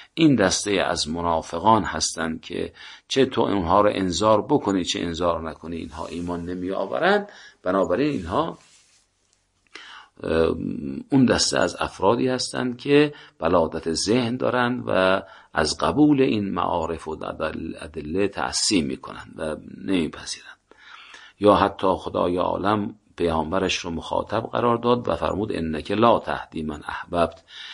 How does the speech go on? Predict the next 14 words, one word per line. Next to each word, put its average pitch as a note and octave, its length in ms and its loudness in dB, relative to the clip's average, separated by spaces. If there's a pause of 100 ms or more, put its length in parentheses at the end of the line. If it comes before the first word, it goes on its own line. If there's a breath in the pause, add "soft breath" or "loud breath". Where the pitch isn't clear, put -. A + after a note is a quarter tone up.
(160 loud breath)
اینجور G2+ 300 2
نیست D3 180 0
که - 80 -2
هر F2+ 160 2
کسی E2+ 280 -4
رو F2 100 -2
دوست E2+ 340 -4
داشته E2+ 320 -6
باشی E2+ 320 0
بتونی A2+ 300 -2
اون F2 120 -4
رو E2+ 120 -2
هدایت F#2+ 520 6
بکنی. D#2 460 -6